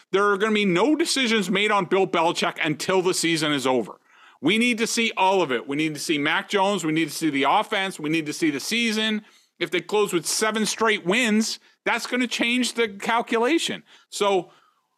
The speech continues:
you know, I, it doesn't surprise me. My read on it is Bill was probably going into a lame duck year.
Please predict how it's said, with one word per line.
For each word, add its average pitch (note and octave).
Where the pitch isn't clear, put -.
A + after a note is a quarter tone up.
you E3+
know, F3
I, E3
it E3
doesn't B3
surprise A3+
me. A#3
My D3+
read A3
on A3+
it A3+
is D3+
Bill F3+
was G3
probably F#3+
going A3
into A3+
a -
lame G#3
duck G#3
year. G3+